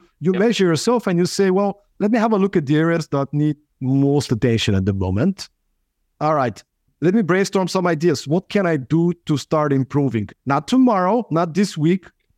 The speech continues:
Speaker 1: Let's say for the next three, six, twelve months, if I start doing those habits, those strategies, those activities, I'm going to become better and improve a lot in these areas."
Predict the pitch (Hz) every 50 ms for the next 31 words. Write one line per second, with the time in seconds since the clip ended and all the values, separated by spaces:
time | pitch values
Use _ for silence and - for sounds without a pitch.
0 | _ _ - 151 165 165 - - 185 175 165 - 165 147 156 160 165 147 - -
1 | - 170 170 160 - - - 156 143 - - - 143 147 151 - - 143 139 135
2 | 131 - - - - - 160 156 - - 170 175 170 175 170 151 123 - _ _
3 | _ _ _ _ _ _ - - - - 170 165 160 131 117 151 165 160 156 147
4 | 135 139 139 143 135 - - 127 120 127 123 139 131 - - - 120 120 120 -
5 | - - - 131 123 131 139 127 135 135 117 123 127 123 - 120 - - 196 208
6 | 233 214 254 220 185 - - _ _ _ _ - - 165 160 151 165 160 156 -
7 | 165 135 139 143 - 156 156 147 135 120 143 147 143 160 147 139 131 127 131 127
8 | 120 135 139 139 123 127 120 123 120 117 - - 113 104 101 107 95 - 104 95
9 | 92 92 73 65 - -